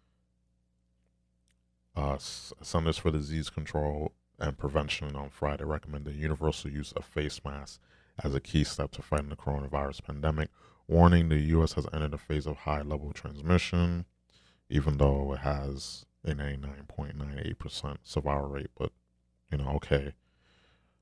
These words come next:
And I'm, I'm gonna read a little bit of this. Agency recommended in a report that officials at the state and local level issue policies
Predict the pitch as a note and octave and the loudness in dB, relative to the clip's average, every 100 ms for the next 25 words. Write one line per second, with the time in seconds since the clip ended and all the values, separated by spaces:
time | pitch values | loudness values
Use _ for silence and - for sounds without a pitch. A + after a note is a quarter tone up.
0 | _ _ _ _ _ _ _ _ - E2 | _ _ _ _ _ _ _ _ 4 8
1 | D#2 D#2 D#2 D#2 - _ _ _ _ - | 8 8 6 2 -2 _ _ _ _ 4
2 | E2 F2+ F#2 F2 D#2+ D2+ D2+ D2 D2+ - | 6 10 12 12 10 6 -2 -4 -6 -8
3 | - F2 F2 E2 - E2 D#2+ - - - | -2 4 4 4 4 6 6 2 -6 0
4 | - E2 D#2 D2+ D#2 D2+ D2+ C#2+ C#2+ - | 6 6 8 8 8 8 4 2 -2 8
5 | F2+ F2 - _ _ _ _ - C#2+ C#2+ | 12 12 10 _ _ _ _ 4 6 4
6 | - - D#2+ - G2 - F#2+ E2+ D2+ D2 | 2 4 8 12 12 12 12 12 8 4
7 | - - - D#2 D2+ D#2 D2+ D2 D2 D2 | -2 -2 2 4 6 6 6 6 4 4
8 | - - D#2+ D2 D2 D2 - D2 C#2+ C#2+ | 2 4 4 2 2 0 0 -2 -2 -4
9 | - | -6